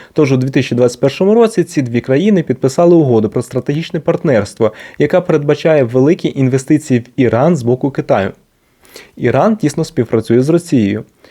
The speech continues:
Об'єднана стратегія у Сирії, обмін дронами та ракетами показує, що Іран стає блоком проти Заходу,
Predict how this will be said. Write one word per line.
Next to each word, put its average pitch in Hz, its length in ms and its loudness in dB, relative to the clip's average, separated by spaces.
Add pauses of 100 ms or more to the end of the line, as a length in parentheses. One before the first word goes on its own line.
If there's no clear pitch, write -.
(180)
Об'єднана 143 520 2
стратегія 143 500 0
у 156 140 -2
Сирії, 120 540 0 (140)
обмін 143 420 0
дронами 117 440 0
та 131 140 0
ракетами 117 500 0
показує, 170 460 0
що - 160 -2
Іран 127 340 4
стає 156 500 2
блоком 127 540 -2
проти 127 300 -4
Заходу, 123 500 0